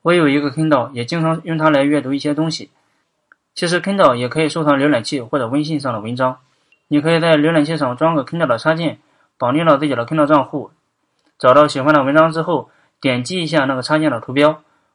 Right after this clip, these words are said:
文章就发送到了自己的 Kindle 上，速度还是比较快的，排版也非常好。在微信上也有对 Kindle 的支持，方法同有道云笔记一样，关注一个名叫“亚马逊 Kindle 服务号”的订阅号，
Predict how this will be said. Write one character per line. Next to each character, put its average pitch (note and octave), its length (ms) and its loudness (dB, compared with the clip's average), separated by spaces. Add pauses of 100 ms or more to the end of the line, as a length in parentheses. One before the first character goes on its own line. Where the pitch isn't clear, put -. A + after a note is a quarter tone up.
文 C#3+ 180 0
章 D#3 180 4
就 D3+ 140 -2
发 D#3 180 2
送 D#3 120 -2
到 C#3 100 0
了 A#2 140 -2
自 C3 100 -10
己 B2+ 80 -10
的 A2 80 -10
Kindle C#3+ 260 -2
上， A2 200 -12 (360)
速 E3 160 -4
度 C#3 60 -2
还 C3 140 -4
是 C3 100 -6
比 B2+ 140 -8
较 B2+ 100 -4
快 C3+ 220 -4
的， G#2 100 -18 (140)
排 C#3+ 120 -2
版 C#3+ 140 0
也 G#2+ 100 -12
非 C#3+ 120 -6
常 C3+ 120 -2
好。 - 260 -12 (800)
在 F#3 140 4
微 F#3 140 0
信 G3 140 -4
上 C#3+ 140 0
也 C#3 140 2
有 F3+ 120 4
对 D3 140 -2
Kindle D#3+ 220 0
的 A2+ 140 0
支 C#3 100 -12
持， A2 300 -12 (400)
方 F#3 160 2
法 D3+ 140 6
同 D3 280 0
有 C3+ 100 2
道 D3+ 120 6
云 D3+ 180 4
笔 B2+ 80 -6
记 C3 240 -6
一 - 40 -4
样， C4+ 260 2 (480)
关 F#3+ 220 2
注 F3+ 120 -4
一 D3 160 2
个 D3+ 160 2
名 C3+ 200 -2
叫 D#3 340 0 (580)
“亚 G3+ 120 4
马 E3 140 4
逊 C#3+ 280 -4
Kindle F3 300 -2
服 E3 200 -6
务 D#3 40 -2
号” F3 120 2
的 B2 140 2
订 C3+ 120 -4
阅 A#2+ 120 -4
号， B2+ 260 -6